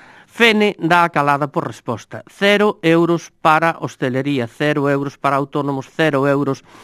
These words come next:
para as pequenas e medianas empresas. Parece mentira que un xestor que está ao frente deste concello, digo, xestor de profesión,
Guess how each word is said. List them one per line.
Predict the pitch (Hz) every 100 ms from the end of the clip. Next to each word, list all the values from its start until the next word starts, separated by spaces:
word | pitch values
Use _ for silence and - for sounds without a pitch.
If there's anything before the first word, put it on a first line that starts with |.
| - - - -
para | - 160 151
as | -
pequenas | 143 143 151 139
e |
medianas | 117 127 127 113
empresas. | 113 110 110 117
Parece | - 135 147 151
mentira | 160 160 156 147 202 135 113 - - - - - _
que | - 180
un |
xestor | 175 175 151 - 202 151 107 -
que |
está | 120 - 147 151
ao | - 139 139
frente | 165 156 151 151
deste | 151 -
concello, | 139 147 143 180 175 135
digo, | 135 139
xestor | 131 139 - 156
de | 143
profesión, | 135 - 147 - 214 185